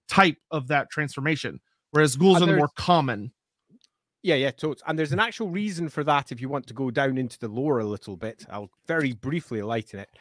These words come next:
Speaker 2: Animals don't have all the winds of magic inside them because Haish, which is the source of intellect, the source of actual imagination, is not really in animals.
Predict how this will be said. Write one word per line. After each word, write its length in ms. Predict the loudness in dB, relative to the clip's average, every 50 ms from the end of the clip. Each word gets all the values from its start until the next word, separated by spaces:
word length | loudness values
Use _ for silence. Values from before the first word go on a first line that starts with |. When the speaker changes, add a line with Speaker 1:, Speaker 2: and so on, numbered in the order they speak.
| -20 -20 -20 -6 2 6
Speaker 2:
Animals 560 | 6 6 6 4 0 0 -2 -2 -4 -6 -4
don't 280 | -2 -2 -2 -2 -4 -4
have 180 | -6 -4 -2
all 160 | -2 -4 -4 -4
the 80 | -4
winds 240 | -4 -4 -4 -4 -6
of 100 | -6 -4
magic 380 | -2 -2 -2 -2 -4 -10 -10 -10
inside 380 | -10 -6 -4 -4 -4 -4 -4
them 100 | -6 -8 -8
because 340 | -8 -6 -6 -6 -6 -6 -6
Haish, 540 | -8 -8 -4 4 6 6 6 6 4 -4 -14 -16
which 220 | -16 -14 -10 -8
is 140 | -8 -8 -8
the 80 | -10 -12
source 380 | -10 -8 -6 -4 -4 -6 -6 -10
of 100 | -10 -8
intellect, 460 | -8 -10 -10 -10 -10 -10 -10 _ -18
the 40 | -16
source 320 | -10 -6 -6 -6 -4 -6
of 120 | -8 -8 _ -16 -20 -20 -10 0 4
actual 500 | 4 4 4 2 -8 -6 -4 -2 0 0
imagination, 840 | 0 2 2 2 2 0 0 -2 0 0 0 -2 -2 -6 -8 -8 -10 _ -14 -6 -2
is 180 | -2 -2 0
not 220 | 2 2 2 0 0 -4 -2
really 380 | -2 -2 -2 -2 0 2 2
in 120 | 4 4 4
animals. 640 | 4 2 2 2 0 -4 -6 -10 -14 -18 -18 -18